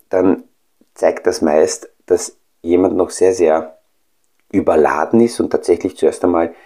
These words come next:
eine Möglichkeit g-, braucht, um hier Luft rauszulassen, um sich selber zu finden, um dann, äh, wirklich vernünftig darüber nachdenken zu können, in welchem Milieu,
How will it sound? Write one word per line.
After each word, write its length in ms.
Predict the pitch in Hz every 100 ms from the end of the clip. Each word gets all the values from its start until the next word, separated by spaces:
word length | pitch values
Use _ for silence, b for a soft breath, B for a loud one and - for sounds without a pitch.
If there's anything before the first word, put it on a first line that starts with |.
| b b b
eine 200 | - 82
Möglichkeit 640 | 80 85 87 90 92 82 -
g-, 100 | - - 78
braucht, 480 | - 69 78 - -
um 280 | 95 90 - B
hier 220 | _ 95 92
Luft 460 | 92 123 - -
rauszulassen, 880 | 69 64 - - 113 95 95 - 101
um 100 | 92
sich 160 | 85 -
selber 260 | 87 85
zu 120 | -
finden, 440 | - 76 73 87 - B B B B
um 180 | 87 80
dann, 440 | 73 78 90 - _ _ _ _ _ _ _ _ _ _
äh, 340 | - 85 85 80 85
wirklich 380 | 87 104 104
vernünftig 580 | - 87 101 110 - 87
darüber 280 | - 73 78
nachdenken 760 | 69 69 - _ 78 76 - -
zu 140 | -
können, 340 | - 71 71
in 140 | 67 67
welchem 300 | 71 - 78
Milieu, 500 | 76 - 67 69